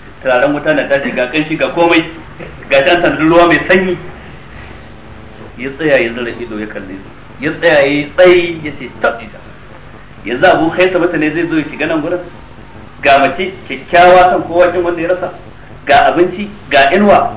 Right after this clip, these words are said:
ga ruwan sanyi, amma manzon Allah na tsakiyar rana ba abin da ya masa inuwa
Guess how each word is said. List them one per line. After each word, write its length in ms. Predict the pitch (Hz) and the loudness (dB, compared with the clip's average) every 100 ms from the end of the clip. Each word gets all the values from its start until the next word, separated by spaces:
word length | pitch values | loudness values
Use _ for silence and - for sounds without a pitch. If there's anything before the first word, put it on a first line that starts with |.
| - | 0
ga 220 | 151 156 | 4 6
ruwan 240 | 185 190 | 6 4
sanyi, 320 | 208 208 214 - - - | 2 0 0 -2 -10 -8
amma 280 | - 302 339 | -4 -2 0
manzon 320 | 302 262 311 | -2 -4 -4
Allah 300 | 330 349 320 | 0 0 0
na 140 | - 127 156 | 0 -2 -2
tsakiyar 320 | 160 180 147 | -6 -2 0
rana 280 | 139 156 156 | 2 2 2
ba 120 | 170 - | 0 0
abin 200 | 165 160 | -2 -4
da 60 | |
ya 60 | 147 | -6
masa 160 | 160 160 | -8 -8
inuwa 220 | 151 147 | -6 -4